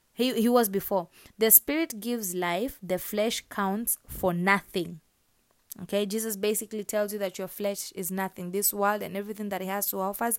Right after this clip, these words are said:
this world and everything it, uh, it has to offer is nothing. If you're believing f-, to God to, to accom-, accomplish something that is just gonna get you to your worldly pleasure, then you're lost.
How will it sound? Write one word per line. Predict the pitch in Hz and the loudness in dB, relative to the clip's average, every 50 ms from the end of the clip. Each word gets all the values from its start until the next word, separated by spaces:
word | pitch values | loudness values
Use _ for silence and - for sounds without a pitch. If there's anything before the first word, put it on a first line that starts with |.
| - - - - - - - _ | -6 -10 -20 -20 -20 -20 -16 _
this | 202 240 262 - - | 0 2 2 2 0
world | 214 214 214 220 226 220 | 0 2 4 4 4 4
and | 214 214 | 2 0
everything | 220 220 226 208 226 214 | 0 -2 -4 -6 -6 -6
it, | 208 - - - | -6 -8 -6 -2
uh, | - 208 214 - | 0 0 0 0
it | - 208 - | 0 -4 -2
has | - - 214 220 - | 0 0 2 2 2
to | - 214 - | -2 -2 0
offer | - 214 208 - - 196 202 214 - _ _ _ _ | 0 0 0 0 -2 -2 -2 -2 -6 _ _ _ _
is | - 202 170 185 | -2 0 0 2
nothing. | 196 208 202 196 - - 185 175 165 - - - - _ | 2 2 0 -2 -4 -8 -8 -8 -10 -12 -18 -20 -8 _
If | 202 190 | -4 -2
you're | 233 240 | -2 -2
believing | 214 233 233 247 226 240 233 | -2 -2 -2 -2 -4 -4 -8
f-, | 214 - - - - - 175 | -8 -10 -14 -20 -20 -16 -10
to | - 226 | -8 -8
God | 208 190 202 214 214 220 220 202 | -6 0 2 2 2 2 0 -2
to, | - - 208 190 - | -6 -8 -8 -8 -8
to | - 208 202 | -10 -10 -10
accom-, | - - - - - - 220 220 220 214 | -10 -10 -12 -10 -6 -4 -4 -4 -4 -4
accomplish | - 196 196 - - 226 220 220 226 226 208 - | -4 -6 -4 -2 -2 -4 -2 -2 -4 -6 -6 -4
something | - 208 208 208 208 214 208 | -4 -4 -6 -4 -6 -6 -6
that | 196 185 | -4 -6
is | 185 180 | -6 -6
just | 180 196 202 - - | -6 -4 -6 -6 -6
gonna | 190 202 202 185 185 | -4 -6 -6 -6 -8
get | 170 - - 190 - - | -8 -8 -8 -8 -8 -8
you | 196 196 196 196 - - - - _ _ _ | -10 -10 -10 -12 -14 -20 -20 -20 _ _ _
to | - 202 | -8 -4
your | 196 190 180 180 175 170 - - - - | -2 -2 0 0 -2 -4 -6 -10 -16 -12
worldly | - 185 202 202 214 214 202 190 208 202 202 202 196 196 190 - - - - _ _ _ _ _ _ _ - _ | -6 -2 0 0 0 -2 -4 -6 -6 -6 -6 -6 -6 -8 -10 -14 -20 -20 -20 _ _ _ _ _ _ _ 4 _
pleasure, | - 240 233 226 226 202 175 180 180 175 190 220 233 - _ _ _ _ _ - | 6 8 8 4 4 2 -2 -4 -2 -2 -4 -4 -6 -12 _ _ _ _ _ -12
then | 180 170 202 208 202 | -2 0 0 0 2
you're | 196 180 170 | 2 2 2
lost. | 175 180 165 170 - - - - - - | 4 2 2 2 0 0 0 0 0 0